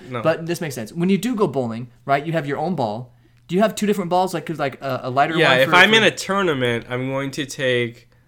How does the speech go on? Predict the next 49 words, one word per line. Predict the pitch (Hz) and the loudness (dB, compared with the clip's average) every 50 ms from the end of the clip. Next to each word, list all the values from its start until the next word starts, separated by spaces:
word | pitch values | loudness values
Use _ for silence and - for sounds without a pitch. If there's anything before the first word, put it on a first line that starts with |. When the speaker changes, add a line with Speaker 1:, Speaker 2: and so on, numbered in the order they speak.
| _ _ _ - | _ _ _ -8
Speaker 1:
uh, | 123 120 120 120 120 113 107 - - _ _ - | -4 -2 0 0 0 -2 -4 -8 -14 _ _ -14
j-, | 131 135 | -8 -4
like, | 131 120 117 | -4 -4 -4
a | 123 107 | -6 -8
plastic | - - - - 127 131 139 147 - - - 135 120 - - | -10 -10 -4 0 2 2 2 2 0 -4 -8 -8 -8 -8 -4
bowling | 127 120 117 117 113 110 | -4 -2 -2 -2 -4 -6
ball, | 110 110 110 110 117 127 | -6 -8 -6 -6 -6 -6
which | 147 143 - | -6 -6 -6
is | 156 151 | 0 2
like | 170 165 160 | 4 4 4
the | - | 2
kind | 139 - 165 151 147 143 | -2 -2 -2 0 0 0
you | 139 | -2
would | 127 127 127 | -4 -2 -2
get | 135 117 | -2 -2
at | - 123 123 120 - | 0 -2 -6 -6 -8
the, | 120 110 113 - | -14 -14 -14 -10
at | - 123 120 120 | -8 -8 -8 -8
the | - 113 113 120 - _ _ _ _ _ _ _ _ _ | -8 -10 -10 -12 -14 _ _ _ _ _ _ _ _ _
bowling | - 135 131 120 117 113 113 | -12 -6 -4 -2 -2 -2 -4
alley | 107 107 107 107 107 107 - | -4 -6 -8 -8 -10 -10 -8
off | - 117 113 - - | -6 -6 -6 -8 -10
the | 113 110 | -14 -14
racks, | 107 107 - - - - - - - | -14 -14 -18 -20 -20 -18 -16 -14 -12
right? | 117 113 113 113 120 - - _ - - - - - - - - - _ | -10 -8 -6 -8 -8 -8 -12 _ -10 -10 -10 -10 -12 -16 -20 -20 -14 _
And | - 131 131 131 | -4 -2 -2 0
then | 135 139 143 | -2 -2 -2
you | 147 139 139 135 | -4 -4 -4 -4
would, | 135 131 127 127 - - | -4 -6 -8 -10 -6 -2
I | 131 131 | 0 0
would | 135 131 123 | 2 2 0
also | 107 127 135 131 127 135 117 | 0 0 -2 -2 -2 -4 -4
have | 117 123 117 120 120 | -2 -2 -2 -2 -2
a | 127 117 113 | -4 -8 -10
polyurethane | - - - 127 127 120 120 120 123 131 151 147 139 123 - - - - - - 123 - - _ _ _ _ _ _ _ _ - | -10 -10 -8 -6 -4 -4 -4 -4 -6 -6 -6 -8 -8 -12 -16 -16 -16 -16 -16 -16 -16 -18 -20 _ _ _ _ _ _ _ _ -12
bowling | 160 131 123 117 110 110 113 110 | -6 -4 -4 -4 -4 -6 -10 -10
ball, | 113 110 110 113 127 - - - - - - - | -12 -10 -8 -8 -8 -8 -10 -16 -20 -20 -20 -8
which | - 160 160 160 - - - - - - | 0 2 4 4 2 0 -6 -10 -10 -10
the, | - 151 143 139 135 131 131 120 - | -10 -8 -4 -4 -2 -2 -2 -4 -4
Speaker 2:
That's | - 139 131 - | -4 -4 -4 -4
Speaker 1:
it's, | |
it's | 120 139 | -2 -2
a | 147 | 0
Speaker 2:
multiple | 151 165 165 147 - 143 127 | 2 2 2 2 2 4 6
Speaker 1:
softer, | 185 170 170 175 170 131 117 190 175 160 156 | 10 10 10 10 8 6 4 6 6 8 6
Speaker 2:
ethylens. | - 151 | 6 2
Speaker 1:
it's | 151 151 - | -2 -2 -4
a | 147 | -6
softer, | 123 - - 170 160 170 165 156 - - 156 147 139 135 120 120 - | -4 -2 2 4 6 6 6 4 2 -2 -2 0 2 0 0 -2 -4